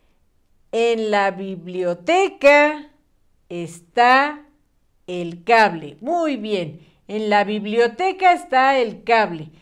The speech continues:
¿Qué dibujito está representando la biblioteca? Ah, ¿dónde está la niña? Exactamente. Entonces,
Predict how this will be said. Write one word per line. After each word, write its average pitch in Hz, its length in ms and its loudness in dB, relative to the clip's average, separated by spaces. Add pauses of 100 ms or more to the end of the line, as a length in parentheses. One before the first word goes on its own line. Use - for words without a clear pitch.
(460)
¿Qué 403 200 0
dibujito 311 540 -4
está 247 240 0
representando 233 1040 -2
la 180 220 -2
biblioteca? 294 960 0 (960)
Ah, 349 440 -2
¿dónde 277 280 0
está 233 280 0
la 226 200 0
niña? 311 920 -2
Exactamente. 247 1300 -4 (500)
Entonces, 202 1000 -4